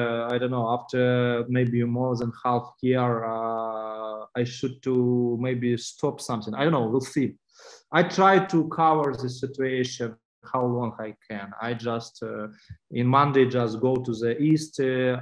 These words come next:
and try, I come, come back to the cover situation. So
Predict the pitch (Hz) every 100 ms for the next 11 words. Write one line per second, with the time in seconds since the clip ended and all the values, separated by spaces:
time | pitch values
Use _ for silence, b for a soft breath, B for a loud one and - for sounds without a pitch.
0 | 117 113 113 - 127 123 123 123 123 123
1 | - 127 120 123 120 117 110 - 135 131
2 | 123 113 - 127 127 131 131 127 120 110
3 | 107 - 120 113 107 101